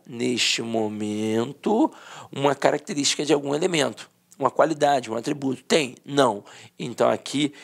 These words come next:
eu tenho o que a gente chama de predicado verbal. O que é o predicado na estrutura? É tudo aquilo que aparece menos o sujeito. Então, vamos lá.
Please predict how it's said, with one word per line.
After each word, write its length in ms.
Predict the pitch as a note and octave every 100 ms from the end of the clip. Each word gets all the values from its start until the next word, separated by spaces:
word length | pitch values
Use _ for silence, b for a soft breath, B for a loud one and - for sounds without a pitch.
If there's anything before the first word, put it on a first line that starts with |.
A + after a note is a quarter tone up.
| B
eu 160 | - B2+
tenho 400 | B2+ B2+ B2 B2+ -
o 80 |
que 100 | -
a 60 | B2
gente 200 | A#2 A#2
chama 420 | - A2+ A2 A2+ B B -
de 120 | A#2+
predicado 680 | C3 B2+ - B2 A2 A2 B2+ _
verbal. 680 | A2 A#2 A#2 A2+ - - _ _ B B B B B
O 120 | A3
que 240 | - - G#3
é 60 |
o 60 | F#3+
predicado 640 | - F3 E3 - C3+ C3+
na 120 | B2
estrutura? 680 | B2 - C3 A#2 B2 G2+ - - _
É 140 | D#3
tudo 580 | D3 - - G3+ C4+ E3
aquilo 360 | C#3+ - C3 A#2+
que 100 | G#2+
aparece 580 | - B2 A2+ C#3 - C3
menos 560 | A#2+ C#3 D#3 E3 B2
o 60 | C3
sujeito. 580 | - D#3 B2+ B2 A#2 B B B
Então, 140 | -
vamos 220 | F3 F#3+ C#3+
lá. 200 | F#2